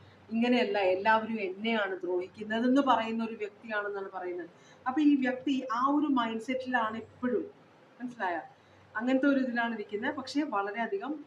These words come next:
ജോലിയുള്ള ഒരു വ്യക്തിയാണ്, നല്ലോണം വരുമാനമുള്ള വ്യക്തിയാണ്. ഒറ്റയ്ക്ക് താമസിക്കാനും,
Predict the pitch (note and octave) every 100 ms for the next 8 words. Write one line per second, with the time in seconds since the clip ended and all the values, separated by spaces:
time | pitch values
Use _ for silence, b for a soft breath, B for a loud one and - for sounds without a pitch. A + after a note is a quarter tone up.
0 | - A3+ A#3 A#3+ B3+ A#3 G#3+ G#3 G3+ F#3+
1 | - G#3+ G3 F3+ G#3+ F#3+ F3 F#3+ G3+ G#3+
2 | F3 F3+ F#3 G3 G3+ G3+ F3+ F3+ E3+ E3+
3 | - F#3 E3+ C4+ - B B G#3+ G#3+ B3
4 | B3 C4 A3+ F#3+ G3 G#3 - G3 F#3+ G#3+